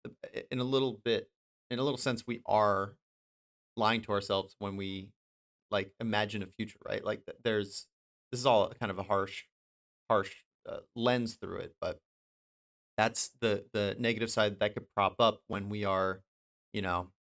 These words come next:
however much time, two, three weeks into a long grind, into just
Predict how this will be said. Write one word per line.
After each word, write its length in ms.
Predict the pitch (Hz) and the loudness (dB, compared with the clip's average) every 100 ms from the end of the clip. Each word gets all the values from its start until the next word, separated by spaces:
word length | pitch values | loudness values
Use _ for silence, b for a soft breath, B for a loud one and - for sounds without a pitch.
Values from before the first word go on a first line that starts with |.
| _ - | _ -4
however 240 | 117 107 | -2 -2
much 200 | 104 95 | -2 -4
time, 220 | - 107 98 | -2 -2 -2
two, 200 | - 113 | -8 -8
three 260 | 110 104 | -4 -4
weeks 320 | 101 110 107 | -2 -4 -4
into 460 | - 107 101 107 101 | -8 -10 -6 -6 -4
a 340 | 104 101 101 101 _ _ _ | -2 -2 -2 -8 _ _ _
long 320 | 101 107 113 | 4 6 6
grind, 500 | 104 101 101 90 98 | 2 2 2 -4 -12
into 420 | 101 104 107 101 95 | -14 -8 -6 -6 -4
just 420 | 110 98 98 - | 0 0 -2 -10